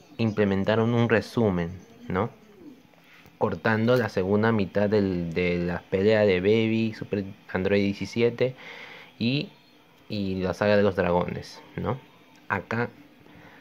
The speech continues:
no está el resumen de Dragon Ball, Dragon Ball Z. De frente pasan al comienzo de G T y son las mismas figuras, aunque acá parecido, aunque algunas están cortadas, ¿no?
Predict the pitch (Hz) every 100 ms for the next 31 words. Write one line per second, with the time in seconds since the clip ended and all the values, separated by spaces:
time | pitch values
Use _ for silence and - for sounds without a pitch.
0 | - 101 107 107 - 143 123 98 90 90
1 | 107 98 92 90 92 90 90 95 101 90
2 | 87 87 85 - 90 - 92 90 87 -
3 | 117 117 117 113 113 110 113 110 113 110
4 | - - - - - - - 98 95 90
5 | 90 87 90 98 101 101 92 87 85 -
6 | - - - - - - 95 98 95 92
7 | 104 147 139 123 117 107 90 87 - -
8 | - - - - - - 87 - 85 98
9 | 98 92 90 87 90 - 92 - 90 85
10 | 117 127 - 107 113 113 107 104 95 -
11 | 104 90 90 - 92 104